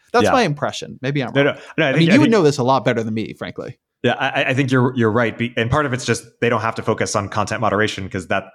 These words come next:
Speaker 2: that doesn't affect their everyday, you know,
Speaker 1: Mm-hmm.
Speaker 2: a-, a-, a-, as much as, you know, running these platforms or investing in these platforms. I think your point about the, the, the labor versus capital is, is spot on. And it's, it's no coincidence that, uh, James Burnham has become a kind of cult, cult author in, in, uh, in,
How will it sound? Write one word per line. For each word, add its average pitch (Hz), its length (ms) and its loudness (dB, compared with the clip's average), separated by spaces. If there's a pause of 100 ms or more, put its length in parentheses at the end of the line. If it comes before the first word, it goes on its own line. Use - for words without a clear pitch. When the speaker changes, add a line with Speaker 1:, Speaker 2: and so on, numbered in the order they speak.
Speaker 2:
that 113 100 -2
doesn't 98 160 -4
affect 98 240 -6
their 95 120 -2
everyday, 90 320 -2 (180)
you 90 100 -8
know, 80 100 -4
Speaker 1:
Mm-hmm. 117 300 -2
Speaker 2:
a-, 120 80 -6 (220)
a-, 101 60 -2
a-, 104 100 -4
as 92 100 -6
much 92 200 -4
as, - 120 -12 (140)
you 123 100 -4
know, 87 180 -4
running 98 240 -2
these 90 120 -8
platforms 90 340 -4
or 90 60 -6
investing 90 260 -6
in 87 40 -10
these 85 40 -12
platforms. 87 320 -4 (540)
I 135 80 -2
think 220 180 -4
your 233 80 2
point 127 340 -2
about 104 280 -2
the, 95 280 -2 (360)
the, 104 240 2
the 110 80 2
labor 113 240 2
versus 104 160 -2
capital 101 560 -2
is, 92 240 -4
is 101 100 -4
spot 104 220 2
on. 95 160 0
And 90 80 -8
it's, - 160 -14
it's 123 160 -12
no 117 100 2
coincidence 107 640 -2
that, 92 320 -2
uh, 90 140 0
James 95 260 -4
Burnham 95 360 -2
has 82 120 -10
become 87 280 -6
a 85 280 -2
kind 87 100 -8
of - 80 -10
cult, - 360 -6 (320)
cult 104 380 -4
author 104 380 0
in, 92 240 -2
in, 95 220 -6
uh, 90 180 0 (180)
in, 101 120 -8